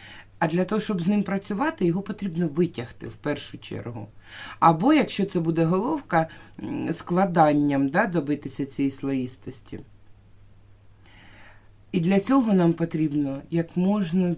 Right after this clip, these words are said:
більше, найніжніша структура нашого сирного тіста. А ми з вами щойно з'ясували, що коли на наше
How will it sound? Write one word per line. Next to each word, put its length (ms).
більше, 500
найніжніша 1000
структура 960
нашого 680
сирного 680
тіста. 480
А 140
ми 440
з 100
вами 440
щойно 480
з'ясували, 840
що 260
коли 640
на 140
наше 720